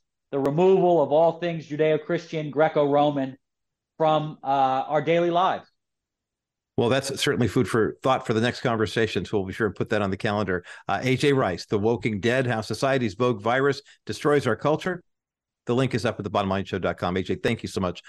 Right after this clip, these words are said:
Speaker 2: for being with us today here on The Bottom Line Show.
Speaker 1: Thank you, sir.
Speaker 2: Great to revisit that conversation with a dear friend of the ministry here at the Bottom Line Show, A J Rice. A J's a publicist, he's an author,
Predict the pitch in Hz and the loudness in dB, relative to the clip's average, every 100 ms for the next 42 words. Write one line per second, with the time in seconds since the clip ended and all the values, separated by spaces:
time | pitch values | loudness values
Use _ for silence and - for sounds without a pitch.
0 | - - 107 98 95 92 - 90 87 85 | -10 -2 2 2 2 0 2 2 2 0
1 | 80 78 73 69 - - - _ _ _ | 0 -2 -2 -8 -10 -12 -12 _ _ _
2 | _ 139 139 143 135 120 92 _ _ _ | _ -12 -8 -8 -4 -4 -6 _ _ _
3 | _ _ _ _ _ _ _ - - - | _ _ _ _ _ _ _ -20 -20 -20
4 | - - - - 120 107 120 107 117 113 | -20 -20 -14 -4 -4 -2 -2 0 -2 -2
5 | 98 101 - 113 104 - 107 101 110 98 | 0 0 0 -2 -2 -2 -2 -2 -6 -4
6 | 95 - 101 90 85 87 113 104 110 101 | -8 -4 -2 -2 -4 -6 -8 -4 -4 -4
7 | 95 87 87 101 123 - 110 90 127 110 | -6 -8 -8 -10 -10 -6 -6 -4 -2 0
8 | 107 92 95 98 92 107 117 - 92 90 | -2 -6 -2 -2 0 -4 -4 -6 -4 -2
9 | 110 104 98 95 92 87 - - - - | -2 -2 -2 0 0 0 -6 -14 -20 -20
10 | - - 110 104 90 92 170 170 151 143 | -8 -4 -2 -2 -6 -2 -2 0 -2 -2
11 | 127 120 92 110 107 120 120 113 | -4 -6 -6 -6 -2 -2 -2 -4